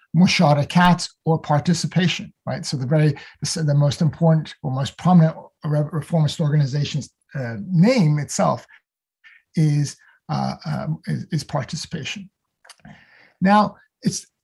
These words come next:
that, if that's one of the features of the Islamic Republic, the second point I want to point to is that the, uh, nineteen seventy-nine revolution was an instance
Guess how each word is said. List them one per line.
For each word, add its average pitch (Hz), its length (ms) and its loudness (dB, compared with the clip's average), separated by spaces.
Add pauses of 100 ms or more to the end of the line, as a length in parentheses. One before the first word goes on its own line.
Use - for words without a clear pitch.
(340)
that, 226 260 2
if 180 160 2
that's 247 240 4
one 202 480 8
of 160 240 0
the 160 80 2
features 175 400 0
of 127 80 -4
the 139 80 -2
Islamic 127 460 -4
Republic, 139 480 -6 (160)
the 185 40 2
second 220 360 4
point 165 160 6
I 147 40 6
want 147 200 2
to - 20 -14
point 220 260 4
to 185 160 0 (300)
is 160 340 2 (460)
that 185 220 2
the, 175 360 6
uh, 156 140 2
nineteen 208 340 4
seventy-nine 170 800 2
revolution 151 480 -2
was 151 140 0
an 202 120 -6
instance 214 480 0